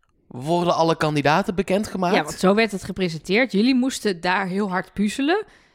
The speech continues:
Speaker 2: want anders werden ze niet bekendgemaakt.
Speaker 1: En ze staan gewoon vrolijk alle tien met foto en verhaaltje en vragen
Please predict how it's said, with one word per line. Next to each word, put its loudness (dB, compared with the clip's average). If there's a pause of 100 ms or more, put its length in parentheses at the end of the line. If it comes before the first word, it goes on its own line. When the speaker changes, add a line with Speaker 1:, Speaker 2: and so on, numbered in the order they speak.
(160)
Speaker 2:
want -6
anders -2
werden 2
ze -2
niet 0
bekendgemaakt. -2
Speaker 1:
En -2
ze -4
staan 0
gewoon 0
vrolijk 2
alle 0
tien -2
met -2
foto 2
en 0
verhaaltje 2
en 0
vragen 0